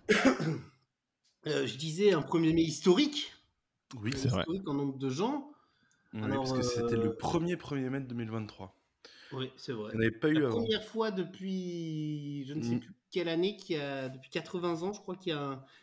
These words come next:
Speaker 1: une revendication un premier mai. Et
Speaker 3: Ah oui, il y en
Speaker 1: il y
Speaker 3: avait pas
Speaker 1: avait
Speaker 3: avant.
Speaker 1: du monde. Il y avait du monde.
Speaker 3: Ouais, et plein, plein de monde.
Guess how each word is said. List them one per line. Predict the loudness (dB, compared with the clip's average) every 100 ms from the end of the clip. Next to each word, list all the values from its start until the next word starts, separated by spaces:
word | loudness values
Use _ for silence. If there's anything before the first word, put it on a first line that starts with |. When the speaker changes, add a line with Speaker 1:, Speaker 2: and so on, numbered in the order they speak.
| _
Speaker 1:
une | -4
revendication | 0 2 0 0 -4 -2 -2 -2
un | -6
premier | -6 -2 2
mai. | 2 0 -4 _ _ _ _ _ _ _ _ _ _ _ _ _ _ _ _ _ _
Et | 8
Speaker 3:
Ah | 10
oui, |
il |
y | 12
en |
Speaker 1:
il |
y | 10
Speaker 3:
avait |
pas | 8 6
Speaker 1:
avait |
Speaker 3:
avant. | 6
Speaker 1:
du | 4
monde. | 0 -6 -16 -20 -20 -6
Il |
y | -2
avait | 0
du | 0
monde. | 0 0 -4 -14 _ _ _ -20 -20 -20 8
Speaker 3:
Ouais, | 10 10 8
et | -4
plein, | -2 0 0 0
plein | 2 4
de |
monde. | 4 2